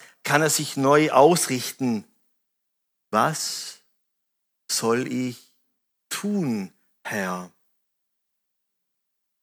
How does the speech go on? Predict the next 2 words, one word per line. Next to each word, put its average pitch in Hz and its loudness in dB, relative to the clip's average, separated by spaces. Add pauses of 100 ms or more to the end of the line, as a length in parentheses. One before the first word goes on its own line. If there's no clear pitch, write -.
(1500)
Diese 196 2
Frage 202 6